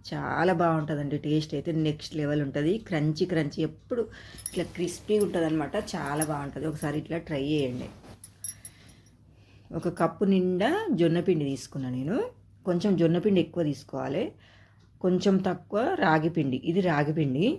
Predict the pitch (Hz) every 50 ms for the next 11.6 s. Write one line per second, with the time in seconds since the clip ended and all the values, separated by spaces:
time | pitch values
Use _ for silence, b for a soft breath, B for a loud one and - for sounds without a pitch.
0 | - - - - - - - - - - _ _ - _ _ _ - _ _ _
1 | _ _ _ _ b b b b b b b 147 175 196 202 196 208 196 196 202
2 | 196 226 208 208 202 185 196 - 240 226 214 233 196 160 147 135 - 143 131 127
3 | 123 120 123 120 120 117 - - - - _ - b b b b b b b b
4 | b b b - - - 196 220 208 202 196 233 233 233 269 285 294 - - -
5 | - - - - - 185 175 170 180 202 - 208 180 175 175 165 - 190 185 185
6 | - - - - - - - - - 214 208 196 196 - - - - 185 180 180
7 | 202 190 185 180 185 - 180 180 190 185 190 160 151 156 160 156 170 220 220 196
8 | 196 175 175 170 180 185 175 160 160 - 170 165 160 156 156 - - - 135 127
9 | 127 131 139 156 147 135 131 123 117 120 117 117 - 156 151 160 170 175 - -
10 | 320 440 440 B B B B B B B B B B - - 165 185 180 - 170
11 | 165 - - 202 190 180 175 156 165 180 165 135